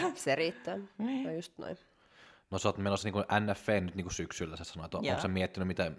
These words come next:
Speaker 3: mitä muita niinku kisoja niinku siellä matkaa, että se tuli joku Diamond Cup tai joku Arnold Classic, joka on siellä ja myös, että onko sä miettinyt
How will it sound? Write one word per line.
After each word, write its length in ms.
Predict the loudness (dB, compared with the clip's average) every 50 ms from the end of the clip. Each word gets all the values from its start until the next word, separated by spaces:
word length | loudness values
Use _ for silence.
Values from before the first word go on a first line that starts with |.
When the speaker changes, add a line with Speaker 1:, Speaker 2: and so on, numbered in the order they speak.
| -12 -14 -10
Speaker 3:
mitä 180 | -6 -4 -2
muita 260 | 0 2 4 4 4 2
niinku 160 | -2 -6 -6
kisoja 380 | -8 -8 -6 -4 -4 -4 -6 -6
niinku 360 | -10 -10 -12 -12 -12 -14 -14 -18 _ _ _ _ _ _ _ -14
siellä 240 | -10 -8 -6 -6 -4
matkaa, 460 | -4 -6 -6 -6 -6 -6 -4 -4 -6
että 300 | -8 -8 _ -8 -8 -8 -10 -14 -20 -16
se 80 | -10
tuli 120 | -8 -6 -6
joku 140 | -6 -6 -2
Diamond 300 | 0 0 0 0 -2 -4
Cup 180 | -4 -4 -4 -4 -4 -6 -6 -4 -4 -4
tai 140 | -4 -4 -6
joku 180 | -6 -6 -6
Arnold 280 | -6 -4 -6 -6 -8 -6
Classic, 460 | -4 -4 -4 -4 -4 -6 -8 -6 -6
joka 320 | -6 -4 -4 -4 -4 -6 -8
on 200 | -10 -10 -10 -8
siellä 360 | -6 -6 -4 -4 -4 -4 -4 -6
ja 80 | -6
myös, 280 | -6 -6 -6 -6 -6 -8
että 220 | -10 -10 -10 -10
onko 100 | -10 -10
sä 80 | -8 -8
miettinyt 360 | -8 -8 -6 -8 -8 -8 -10